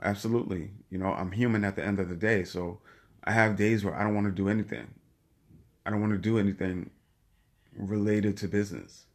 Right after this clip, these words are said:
you know? And so that's when I call on my friends and things of that nature. So that was my motivation for making this live or recording,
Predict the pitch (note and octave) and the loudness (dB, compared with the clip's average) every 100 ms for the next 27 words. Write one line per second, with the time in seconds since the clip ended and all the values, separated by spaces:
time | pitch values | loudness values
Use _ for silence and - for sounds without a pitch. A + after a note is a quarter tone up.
0 | _ _ _ _ _ - F2 E2 D#2+ - | _ _ _ _ _ -6 -4 -4 -6 -4
1 | F#2+ F2 - - G2 F#2 G2 G2+ - G2+ | -4 -4 -6 0 2 4 4 2 0 0
2 | F#2+ F#2+ - G2 F#2+ F#2 F2+ - F#2 F2 | 2 0 -2 -2 -2 -2 -4 -6 -6 -6
3 | E2+ F2+ - E2+ F2 E2 E2 E2 D2 - | -8 -8 -8 -6 -6 -6 -8 -10 -14 -10
4 | F2 F#2 - - - - - A2+ C3 C#3+ | -8 -8 -10 -20 -20 -18 4 6 6 2
5 | A2 A2+ A2 G#2+ G#2+ G2+ G2 - F#2+ - | 2 2 4 2 0 2 0 -2 -8 -6
6 | F#2 F#2+ G2 F2 F2 F2+ F2 E2+ D#2+ - | -2 0 -2 -4 -6 -4 -2 -2 -6 -10
7 | - - G#2+ G2+ G2 G2+ G#2+ G2+ F2+ E2 | -20 -4 0 2 2 0 0 0 0 -6